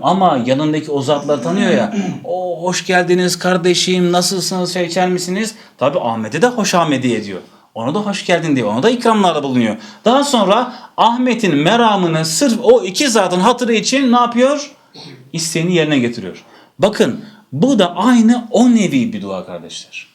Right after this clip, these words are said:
Mükemmel bir formül aslında. Ne diyor? "Cenab-ı Allah'tan bir isteğimiz mi var?" Evet. O isteğimizin kabul olmasını çok mu istiyoruz?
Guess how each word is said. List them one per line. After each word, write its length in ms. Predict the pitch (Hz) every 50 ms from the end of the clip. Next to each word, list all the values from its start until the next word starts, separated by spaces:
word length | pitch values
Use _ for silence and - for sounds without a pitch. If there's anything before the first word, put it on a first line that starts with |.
| _ _ _ _ _ -
Mükemmel 640 | 165 160 - 233 240 247 247 254 254 247 240 196
bir 120 | 190 175
formül 380 | 175 - 143 131 120 113 107 98
aslında. 380 | 92 - - - 104 95 101 143
Ne 200 | 208 285 320 285
diyor? 400 | 233 202 214 262 285 - - - _ - - - - _
"Cenab-ı 380 | - 160 190 208 214 214 226 220
Allah'tan 460 | 220 226 220 208 208 226 226 214 208
bir 60 | 208
isteğimiz 480 | 202 - - 247 233 240 254 277 254 240
mi 140 | 254 226
var?" 380 | 185 147 113 - - - - _ _ _ _ _ _ -
Evet. 380 | 160 208 214 185 131 107 - - - - - - - - -
O 160 | 180 240 262
isteğimizin 600 | 262 226 - - 254 240 233 226 214 247 247 233
kabul 280 | 240 226 233 240 254 254
olmasını 480 | 247 254 254 254 247 240 262 269 262
çok 260 | - - 294 294 247
mu 60 | 294 285
istiyoruz? 800 | 269 247 240 - - 202 165 147 135 127 - - - - -